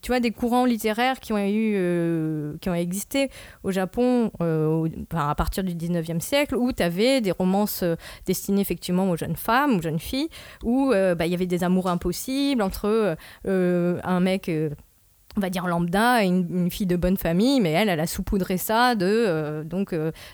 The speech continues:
l'histoire de, euh, ah bah, et en plus, il y a cette maladie qui,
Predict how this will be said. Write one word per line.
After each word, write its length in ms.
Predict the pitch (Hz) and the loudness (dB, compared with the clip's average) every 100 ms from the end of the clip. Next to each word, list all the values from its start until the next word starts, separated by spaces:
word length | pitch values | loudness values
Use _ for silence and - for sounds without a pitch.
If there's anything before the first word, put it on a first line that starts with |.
| - | -6
l'histoire 500 | 180 - 190 202 214 | -6 0 2 2 2
de, 120 | 175 | 2
euh, 500 | 185 202 165 147 139 - | 2 2 2 -2 -4 -4
ah 120 | 175 | -2
bah, 160 | 156 | -2
et 120 | 143 139 | -4 -6
en 80 | |
plus, 280 | 160 202 - | -4 -6 -4
il 40 | 175 | -4
y 20 | |
a 40 | |
cette 220 | 175 180 185 | -2 -4 -2
maladie 420 | 165 165 165 208 | 0 0 -2 -4
qui, 380 | - 170 165 | -4 -4 -2